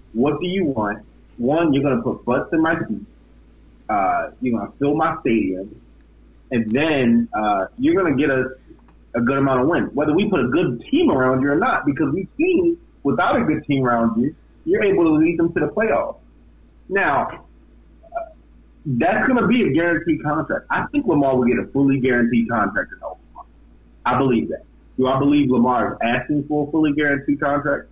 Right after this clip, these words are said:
I don't. I don't believe he's asking. I think, I think he wants a lot more guaranteed than they're offering. I think it's a slap in the face to offer him Russell Wilson guaranteed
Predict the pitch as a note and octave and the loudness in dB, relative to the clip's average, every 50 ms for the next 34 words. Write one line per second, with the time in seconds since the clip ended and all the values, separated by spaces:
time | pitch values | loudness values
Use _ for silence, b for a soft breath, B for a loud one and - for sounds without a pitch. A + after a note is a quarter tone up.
0 | - - - - - C#3 B2+ - - - - A#2+ A#2+ C3+ C#3+ C3+ - C3+ C3 B2 | -8 -6 -4 -2 -2 -2 -4 -4 -8 -6 -4 -2 0 0 0 0 0 0 0 0
1 | A2+ A2 G#2+ A2 A2 G2+ - - - - - - - - - - - - - - | 0 0 0 0 0 -2 -2 -6 -14 -20 -20 -20 -20 -20 -20 -20 -20 -20 -20 -20
2 | - - - - - - - A#2 A#2 - D#3 C#3+ C3 - A2 A#2+ A#2+ - C#3+ C3+ | -20 -20 -20 -20 -20 -8 -6 -4 -2 0 0 0 0 0 -2 -4 -2 -2 -2 -2
3 | C3+ - D3+ C3+ B2+ A#2 A#2 - F#2 F#2+ F#2+ G2 A2 A#2 A#2+ B2+ A#2+ A#2+ A#2+ A#2 | -2 -2 -2 0 0 0 -2 -2 -2 -2 0 0 0 0 0 2 2 2 2 2
4 | A2 A2+ A2+ A#2 A#2+ A#2 - A#2 A2+ A2+ A2+ A#2 A#2+ A#2+ A2+ G#2 - - A2 - | 0 0 0 0 -2 -2 0 0 0 0 2 2 2 2 2 0 0 0 0 -2
5 | - - D#2 - - _ - - - - - - - - - - - A#2 A2+ A#2 | -4 -12 -16 -16 -16 _ -20 -20 -20 -20 -20 -20 -14 -14 -12 -4 -2 0 0 0
6 | G2 G2 G2 - - A#2 A#2 A#2 A#2 A#2 B2+ A#2 A#2 A#2 - A#2+ A#2 A#2 A2+ A2+ | -2 -4 -6 -8 -4 -2 -2 0 0 0 0 0 0 0 0 0 0 0 0 -2
7 | - F2 F#2+ G2 F#2 - F#2+ F#2+ G#2 F#2+ F#2 F#2+ F#2+ F#2+ F#2 - F#2+ F2+ F#2 F2+ | -2 0 -2 -2 -2 -6 -8 -6 -6 -6 -4 -2 -4 -4 -4 -4 -4 -4 -4 -6
8 | - - F#2 F#2 F2+ F2+ F#2 F2+ F2 F2 - - - | -6 -10 -16 -16 -12 -10 -10 -10 -10 -12 -14 -20 -20